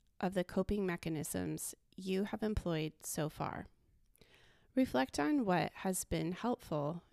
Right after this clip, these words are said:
and nurturing during this difficult time. Consider new approaches that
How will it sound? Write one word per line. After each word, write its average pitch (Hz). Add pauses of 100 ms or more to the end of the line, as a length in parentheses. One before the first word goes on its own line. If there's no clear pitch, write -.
(160)
and 185
nurturing 180 (160)
during 165
this 160
difficult -
time. 160 (1000)
Consider 285
new 220
approaches 175 (200)
that 185